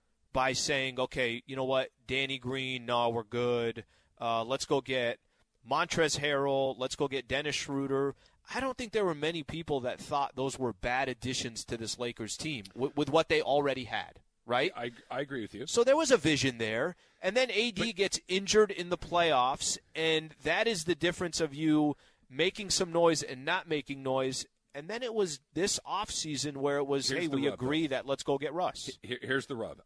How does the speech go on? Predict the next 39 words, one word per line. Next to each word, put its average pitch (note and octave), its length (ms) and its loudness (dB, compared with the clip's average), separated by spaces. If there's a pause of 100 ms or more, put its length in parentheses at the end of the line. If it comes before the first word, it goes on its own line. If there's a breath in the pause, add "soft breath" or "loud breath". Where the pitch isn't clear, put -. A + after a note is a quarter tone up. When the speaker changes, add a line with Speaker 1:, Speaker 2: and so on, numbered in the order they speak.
Speaker 2:
I, G#2 160 -6
I, A#2 160 -8 (420)
you, B2 200 -12
you're C3+ 240 -4
right, A#2 480 -10 (500)
but C3 160 -8
let's D3+ 180 -4
not G3+ 140 -6
just F3+ 160 -10
look F#3 140 -6
at B2 100 -8
one C#3 300 -6
year C3 100 -8
into A2+ 140 -8
the A2+ 60 -10
next. - 200 -16
Look F3+ 120 -4
at A#3+ 40 -12
the F#3 80 -12
last F3+ 240 -8
ten E3+ 240 -8
years. - 340 -10 (880)
Ten A#3+ 360 -4
years F#3 500 -6
of B2 160 -4 (140)
just D3 260 -4 (280)
nine D#3 420 -4
different E3+ 300 -4
directions. G#2+ 600 -8 (520)
One E3 400 -2
of F#3 140 -2
them F#3+ 200 -2
hit. G3 200 -6 (760)
Okay, C#3 200 -8
cool. - 400 -2 (180)
It D#3 120 -6
hit. A3+ 280 -4 (800)
Ten C4 380 -4
years, A3+ 520 -4